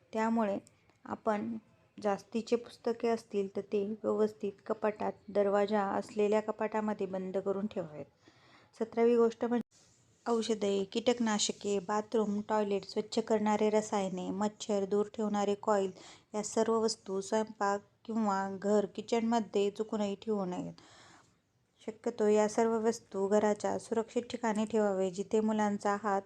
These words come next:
पोहोचणार नाही, अशा बंदिस्त जागी ठेवावेत.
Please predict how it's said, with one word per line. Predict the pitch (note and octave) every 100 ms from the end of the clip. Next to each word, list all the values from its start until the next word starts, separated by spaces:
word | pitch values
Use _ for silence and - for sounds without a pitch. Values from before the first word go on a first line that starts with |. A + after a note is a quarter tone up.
| -
पोहोचणार | G#3 G#3 - G3 F#3+
नाही, | F3+ E3+ F3 _ - _ -
अशा | G#3 G#3+ G#3
बंदिस्त | G#3 G3+ G#3 G#3+ -
जागी | G#3+ G#3 G3+ G#3 A#3+ -
ठेवावेत. | A3 F3+ E3 F3